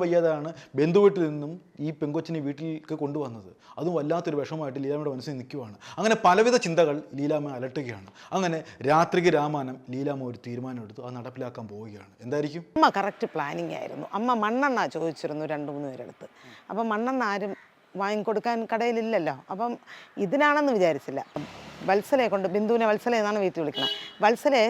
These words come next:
Speaker 2: ശാന്തി കവാടത്തിൽ എന്തെങ്കിലും വന്ന് അടക്കം ചെയ്യണം. കുടുംബത്തിലുള്ള കല്ലറത്തോട്ടത്തിൽ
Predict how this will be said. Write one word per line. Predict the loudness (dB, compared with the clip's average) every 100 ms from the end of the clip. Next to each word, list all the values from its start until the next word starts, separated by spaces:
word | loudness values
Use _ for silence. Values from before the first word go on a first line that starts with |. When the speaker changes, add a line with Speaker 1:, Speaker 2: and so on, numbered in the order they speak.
| 2
Speaker 2:
ശാന്തി | 0 2 0 0
കവാടത്തിൽ | 2 0 0 -2
എന്തെങ്കിലും | 0 -2 -2 -2
വന്ന് | -2 -2
അടക്കം | -2 -4 -4
ചെയ്യണം. | -4 -6 -8 -14 -20 -20 -20 -4
കുടുംബത്തിലുള്ള | 2 4 4 2 2 2 2
കല്ലറത്തോട്ടത്തിൽ | 0 0 0 0 0 0